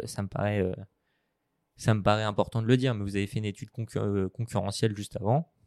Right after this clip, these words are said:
pour savoir, euh, qui, euh, sont les personnes contre vous, euh, de manière, euh, directe ou indirecte. Est-ce qu'ils sont meilleurs en technologie, en communication ou en marketing ?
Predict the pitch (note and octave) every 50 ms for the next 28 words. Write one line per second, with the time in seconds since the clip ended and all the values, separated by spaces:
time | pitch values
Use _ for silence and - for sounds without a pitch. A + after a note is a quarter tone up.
0 | _ - - G2 - - - F#2+ G2+ G#2 A2 A2 G2 F#2 - - - - - -
1 | _ _ _ _ _ _ - - A#2 A2+ A2+ A2+ G#2 G2 F#2+ - - - A2 G#2
2 | G2 F#2 - F#2 - - A2+ G2+ - - A2+ - - - A2 G#2 A2 A2+ A#2 A#2
3 | A#2 A2+ G2+ G2 F#2 - _ - - _ _ _ _ _ _ - A2+ A2 G#2+ G#2
4 | G#2+ A2 A2+ G#2 G2+ G2 G2 F#2+ G2 G#2 A2 A2 A2+ A2+ A2 - - G#2 G2 F#2+
5 | F#2+ F#2+ G#2 G#2 G#2+ A#2+ B2 B2+ A#2+ - - G#2+ G#2 - - - A#2 A2 G#2 -
6 | A2+ A2 G#2+ A2 A2+ A2+ A2 G#2 G#2+ - - G#2 - - G#2+ G#2 A2 G#2+ A2 B2
7 | B2 C3 C3 B2 A2+ G#2+ - - A2 G#2+ G#2+ G#2 - A2 G#2 G#2 - - B2+ A#2+
8 | A2+ G#2+ G2+ G2 G2+ G2 G2 - - - G#2 - - D3 D3 B2